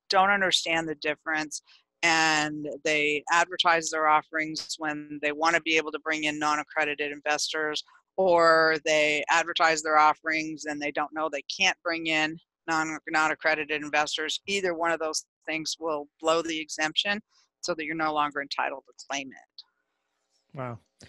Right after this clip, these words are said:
Speaker 2: So, you know, I want our listeners to know that, uh, we're hoping to do a, a series of shows and be, uh, be able to get a few more,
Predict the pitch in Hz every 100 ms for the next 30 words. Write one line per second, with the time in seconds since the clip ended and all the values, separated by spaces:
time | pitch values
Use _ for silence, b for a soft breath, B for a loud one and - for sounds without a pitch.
0 | b b - 151 143 _ b 175 165 165
1 | 175 147 156 - 143 131 143 135 131 127
2 | _ 156 139 139 147 147 139 135 131 120
3 | 117 131 - 143 139 127 127 120 139 131
4 | 131 123 123 139 135 139 165 165 151 135
5 | - 165 156